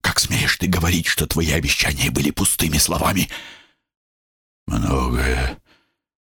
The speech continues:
изменилось", хрипло ответил Пол. Он приехал по её просьбе, считая, что трусостью будет не приехать, и всё же встреча была для него мучительной.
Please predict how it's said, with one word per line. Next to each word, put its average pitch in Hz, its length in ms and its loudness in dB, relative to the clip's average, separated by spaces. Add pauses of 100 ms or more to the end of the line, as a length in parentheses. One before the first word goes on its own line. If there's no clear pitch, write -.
(200)
изменилось", 60 920 0 (380)
хрипло 78 680 0
ответил 53 480 -2
Пол. - 320 -4 (1600)
Он 62 200 0
приехал 65 580 0
по - 140 -4
её 57 300 0
просьбе, 62 580 -2 (1000)
считая, 57 600 0
что - 280 -4 (100)
трусостью 64 680 -2
будет 53 440 -2
не 55 180 0
приехать, 50 800 -2 (1040)
и 64 40 0
всё 64 260 0
же 65 120 2
встреча 64 600 0
была 58 300 0
для 55 200 0
него 60 260 0
мучительной. 58 920 -2